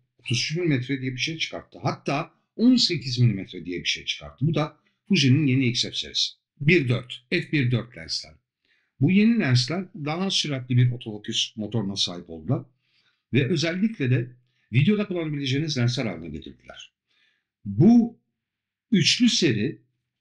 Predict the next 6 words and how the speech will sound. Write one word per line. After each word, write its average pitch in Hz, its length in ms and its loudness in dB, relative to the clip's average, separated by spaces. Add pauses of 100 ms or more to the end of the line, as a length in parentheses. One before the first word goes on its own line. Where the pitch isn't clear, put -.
(400)
Fujifilm'in 190 520 2
çıkartmış - 640 -4
olduğu 143 220 -2
yeni 143 260 0
kırk 208 260 -6
megapiksellik 123 1120 -6